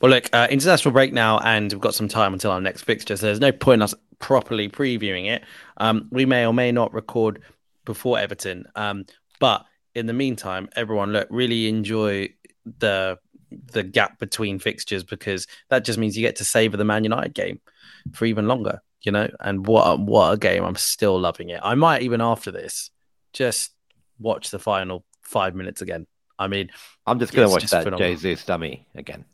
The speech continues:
Speaker 1: That's so
Speaker 2: And just
Speaker 1: good.
Speaker 2: again
Speaker 1: That's
Speaker 2: and again
Speaker 1: so
Speaker 2: and again.
Speaker 1: good. So good.
Speaker 2: <laughs>
Speaker 1: Um, brilliant. Listen, everyone, thank you for joining us. Charles, Russ,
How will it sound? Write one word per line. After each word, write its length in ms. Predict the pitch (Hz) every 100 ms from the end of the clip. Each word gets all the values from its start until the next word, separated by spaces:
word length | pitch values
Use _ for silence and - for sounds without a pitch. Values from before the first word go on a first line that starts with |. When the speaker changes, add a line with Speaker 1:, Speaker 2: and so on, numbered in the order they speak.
| _
Speaker 1:
That's 240 | 95 85 -
so 220 | - -
Speaker 2:
And 140 | -
just 160 | - -
Speaker 1:
good. 100 | -
Speaker 2:
again 180 | - 82
Speaker 1:
That's 140 | 78
Speaker 2:
and 80 | 78
again 100 | -
Speaker 1:
so 60 | -
Speaker 2:
and 140 | -
again. 160 | - - -
Speaker 1:
good. 160 | -
So 440 | - - 120 117 107
good. 720 | 107 104 135 143 143 - 131 -
Speaker 2:
<laughs> 120 | -
Speaker 1:
Um, 480 | 127 123 123 117 -
brilliant. 500 | 120 123 135 120 107
Listen, 300 | 131 127 117
everyone, 280 | 127 120 123
thank 180 | 143 135
you 60 |
for 80 | 110
joining 400 | 110 135 131 127
us. 100 | 123
Charles, 640 | - - 123 117 110 107 95 -
Russ, 520 | 113 120 107 -